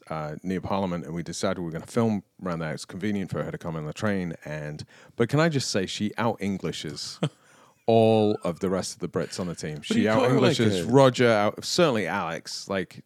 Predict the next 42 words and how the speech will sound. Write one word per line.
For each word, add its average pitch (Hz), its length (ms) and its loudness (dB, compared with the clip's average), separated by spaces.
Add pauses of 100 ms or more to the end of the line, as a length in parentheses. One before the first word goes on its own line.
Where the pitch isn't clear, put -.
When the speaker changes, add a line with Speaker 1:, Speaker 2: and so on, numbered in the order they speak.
Speaker 2:
She - 140 0
British, 135 440 0 (140)
British 131 340 0
tulip 123 480 -2
or 101 300 0
British 110 320 -2
dandelion 107 500 0
Speaker 1:
no, 131 60 2
Speaker 2:
or 127 40 -2
something? 127 280 0
Speaker 1:
no. 107 160 0 (640)
<laughs> - 0 -
We 113 300 0 (160)
call 113 220 0
'em 107 120 -4
English 90 400 -6
roses. 87 600 -6
Speaker 2:
Same - 200 -4
thing. - 240 -6
Speaker 1:
But 87 120 0
Speaker 2:
Whatever. 117 80 2
Speaker 1:
she 131 100 0
showed 135 300 4
up 127 160 2
on 117 80 2
a 101 60 0
bicycle 95 800 -4 (160)
in 82 120 -4
a 78 40 -4
hat. 82 440 -8
<laughs> - 1120 -20
and 120 420 2
rode 139 380 8
around 107 260 4
Parliament. 110 340 2
There's 143 120 2
so - 360 6
much 151 240 2
bloody 123 240 4
traffic. 107 440 -4
She's 113 240 -6
like, 117 140 4